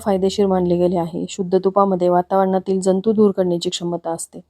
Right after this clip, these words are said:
अशा तुपाचा जेव्हा अग्नीशी संबंध येतो त्यावेळी वातावरण एकदम पवित्र होते, प्रदूषण दूर होते. दिवा लावल्याने संपूर्ण घराला त्याचा फायदा होतो.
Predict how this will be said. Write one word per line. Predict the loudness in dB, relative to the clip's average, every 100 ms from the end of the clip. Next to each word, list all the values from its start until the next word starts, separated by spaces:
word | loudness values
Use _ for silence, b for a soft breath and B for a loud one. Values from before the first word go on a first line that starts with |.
| _ b b b 0
अशा | 4 2
तुपाचा | 4 0 2 2
जेव्हा | 2 2 2 2
अग्नीशी | 2 2 2 0
संबंध | 0 -2 0 -2 0
येतो | 0 0 -2 -10 b b 2
त्यावेळी | 4 4 4
वातावरण | 2 2 0 0 0
एकदम | -2 0 0
पवित्र | 0 0 0 -2
होते, | -6 -8
प्रदूषण | -4 0 2 2 2
दूर | 4 2
होते. | 2 -2 -4 -4
दिवा | 0 2
लावल्याने | 2 2 2 0 -4 b b b
संपूर्ण | -2 0 2 2 0 -2
घराला | 0 2 2
त्याचा | -2 -4
फायदा | -2 -2 -2
होतो. | -6 -6 -12